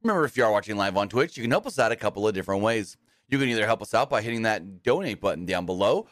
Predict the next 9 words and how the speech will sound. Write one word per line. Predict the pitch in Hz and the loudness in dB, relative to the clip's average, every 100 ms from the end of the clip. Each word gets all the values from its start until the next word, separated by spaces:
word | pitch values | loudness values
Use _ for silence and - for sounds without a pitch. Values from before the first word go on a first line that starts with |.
| _ | _
or | 190 | -2
by | 214 | 0
donating | 214 214 202 | 0 -2 -2
Twitch | 190 233 185 | 0 -2 0
bits | 143 120 - - - | -2 -2 -6 -20 -8
in | 101 | -4
the | 98 | 0
live | 107 113 | 0 -2
chat. | 92 110 90 | 0 0 0